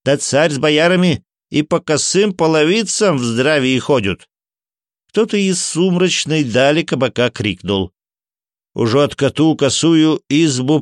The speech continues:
подожжем». «Эх ты, и я верю, браты, запалим ту избу!» крикнул Таисий. Петухи все подходили, пили, брали калачи от целовальника и уходили с поклоном Таисию. За печью спорили,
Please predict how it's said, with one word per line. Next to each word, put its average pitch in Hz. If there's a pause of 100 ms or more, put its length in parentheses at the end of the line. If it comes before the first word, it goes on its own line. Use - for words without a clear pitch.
подожжем». 131 (960)
«Эх 139
ты, 104 (320)
и 147
я 156
верю, 160
браты, 135
запалим 180
ту 143
избу!» 92
крикнул 117
Таисий. 95 (1000)
Петухи 185
все 185
подходили, 139
пили, 151
брали 127
калачи 110
от 147
целовальника 131
и 123
уходили 110
с 107
поклоном 101
Таисию. 90 (640)
За 127
печью 190
спорили, 131